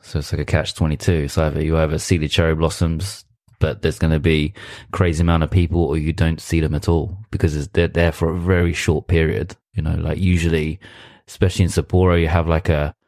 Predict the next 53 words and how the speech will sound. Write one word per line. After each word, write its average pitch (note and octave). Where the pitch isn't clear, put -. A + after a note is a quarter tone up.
maybe, D#2+
like, C#2+
a -
f-, -
a D#2
week E2+
window E2+
of F2+
seeing D#2
the C#2+
cherry D#2
blossoms. D#2+
And D2+
once D#2+
you've D2
missed D#2+
them, E2
that's -
it. E2+
They're D#2+
gone D#2
for D2+
another D#2
year, D2+
which F#2
I F2+
think F2+
that's -
why D2+
they're -
so -
special, -
right? -
Like, -
people -
just -
wanna D2+
see -
them D2
'cause D2
they're, C#2+
they're, D2+
they're D2
so E2
rare E2
and C#2+
they're D2
not D2
around D2+
for -
a D2+
long C#2+
time. E2